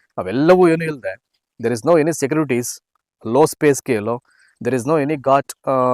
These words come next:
schemes apply ಆಗದೆ ಇರೋದು ಇಲ್ಲಿನ ಒಂದು ಟೀಚರ್ಸ್‌ಗೆ, ಇವೆಲ್ಲವೂ ಇದ್ದಾಗ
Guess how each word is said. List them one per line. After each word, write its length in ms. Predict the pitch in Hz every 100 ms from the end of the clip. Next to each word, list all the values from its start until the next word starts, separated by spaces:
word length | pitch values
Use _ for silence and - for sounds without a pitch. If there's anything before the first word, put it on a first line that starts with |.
| 123 120
schemes 720 | 117 _ - - 143 139 139
apply 180 | - 139
ಆಗದೆ 240 | 127 123
ಇರೋದು 320 | 127 104 110 127 _ _ -
ಇಲ್ಲಿನ 240 | 123 127 131
ಒಂದು 180 | 127 120
ಟೀಚರ್ಸ್‌ಗೆ, 540 | 123 113 110 101 120 - _ _ -
ಇವೆಲ್ಲವೂ 400 | 101 110 143 156
ಇದ್ದಾಗ 320 | 151 139 117